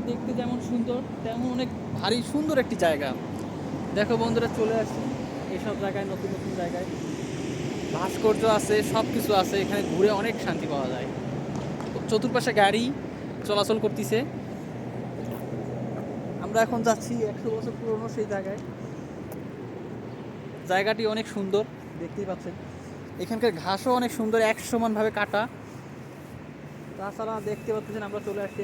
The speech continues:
একশো বছর পুরনো সেই বিল্ডিংয়ের কাছে। জায়গাটা অনেক সুন্দর। চলে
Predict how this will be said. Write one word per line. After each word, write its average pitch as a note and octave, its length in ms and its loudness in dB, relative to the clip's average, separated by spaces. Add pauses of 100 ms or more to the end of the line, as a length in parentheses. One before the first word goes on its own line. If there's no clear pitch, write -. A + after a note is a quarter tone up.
একশো - 220 -8
বছর G3 220 -8
পুরনো G3 320 -4
সেই F#3+ 140 -2
বিল্ডিংয়ের F3+ 380 -4
কাছে। D3+ 180 -2 (3000)
জায়গাটা F3+ 340 -2 (100)
অনেক G3 120 -6 (120)
সুন্দর। F#3+ 300 0 (3250)
চলে F#3 200 0